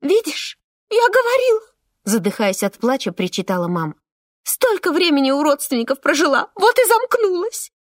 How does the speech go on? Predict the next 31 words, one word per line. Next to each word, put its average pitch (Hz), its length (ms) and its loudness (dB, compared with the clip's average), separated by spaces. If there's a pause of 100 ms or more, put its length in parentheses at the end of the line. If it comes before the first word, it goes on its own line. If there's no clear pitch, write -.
(300)
Дядюшка 214 540 0
Линь 233 280 2
обнял 196 380 0
маму 180 280 0
за 170 140 -2
плечи. 156 440 -8 (340)
Она 214 200 2
зарыдала 180 480 0
ещё 170 360 -2
надсаднее. 143 680 -8 (1300)
«Какая 427 440 4
мать 381 260 2
согласится 339 680 0
оторвать 320 480 2
ребёнка 320 480 0
от 349 100 -6
сердца? - 520 -4 (420)
Ну 554 120 2
что 466 320 0
я 311 180 0
могу 311 240 0
сделать? 330 520 -2 (240)
Она 330 200 4
живёт 370 340 0
там, 359 280 2 (100)
мучается, 453 800 0
никто 339 480 2
её 330 180 2
не 302 160 4
жалеет, 302 540 2
никто 427 360 0